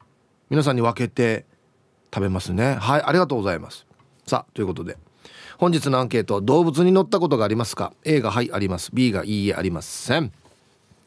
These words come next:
えー、ヒープさん、面白リスナーの皆さん、お疲れ様です。ラジオネーム、右からビンタロウです。<laughs> 昨日ちょっとね、この、なんていうのかな、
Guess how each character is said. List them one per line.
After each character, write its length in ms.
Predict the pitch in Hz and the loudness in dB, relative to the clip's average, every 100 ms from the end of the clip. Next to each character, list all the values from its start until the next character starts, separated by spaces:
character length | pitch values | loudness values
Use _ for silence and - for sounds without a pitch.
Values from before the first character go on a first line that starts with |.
| _ _ _ _ - _ - - - - - - - _ - | _ _ _ _ -20 _ -20 -20 -20 -20 -20 -20 -20 _ -4
え 840 | 131 131 135 131 131 131 131 127 123 | 0 2 2 0 -2 -2 -4 -4 -4
ー、 20 | |
ヒ 180 | 170 214 | 0 0
ー 40 | |
プ 100 | 285 | 4
さ 120 | 170 | 4
ん、 60 | 143 | 4
面 100 | 156 | 4
白 220 | 156 180 | 4 4
リ 100 | 180 | 2
ス 140 | - 180 | 2 2
ナ 100 | 165 | 4
ー 20 | |
の 100 | 170 | 4
皆 180 | 175 131 | 4 2
さ 100 | 120 | 2
ん、 60 | |
お 80 | 113 | 0
疲 180 | - 135 | 0 2
れ 60 | |
様 240 | 110 123 120 | 2 2 2
で 100 | 110 | 0
す。 300 | - 98 101 | -2 0 2
ラ 120 | 127 | 0
ジ 140 | 123 | 2
オ 80 | 147 | 4
ネ 200 | 151 151 | 4 4
ー 20 | |
ム、 240 | 131 110 110 | 4 2 4
右 260 | 143 156 | 2 2
か 120 | 185 180 | 2 2
ら 120 | 160 | 2
ビ 240 | 127 127 | 2 2
ン 80 | 190 | 4
タ 120 | 165 | 2
ロ 100 | 160 | 2
ウ 20 | |
で 80 | 135 | 0
す。 160 | - - - - 196 - - - - - 370 | -4 -8 -8 -4 -4 -4 -8 -10 -16 -10 -10
<laughs> 1400 | - - - _ _ _ _ _ _ _ - - - - - | -10 -20 -20 _ _ _ _ _ _ _ -14 -12 -12 -16 -4
昨 160 | - | 2
日 0 | |
ち 380 | 190 190 180 - | 6 6 4 2
ょ 20 | |
っ 80 | 185 | 0
と 140 | - 113 | 2 4
ね、 240 | 160 170 - _ _ | 4 4 -4 _ _
こ 160 | - 117 | -4 0
の、 460 | 113 113 117 120 - _ _ _ _ _ _ _ _ | 4 4 2 0 -6 _ _ _ _ _ _ _ _
な 100 | 117 | 0
ん 60 | 113 | 0
て 80 | 107 | 0
い 0 | |
う 20 | |
の 80 | 101 | 0
か 80 | 113 | 2
な、 260 | 135 117 | 0 -2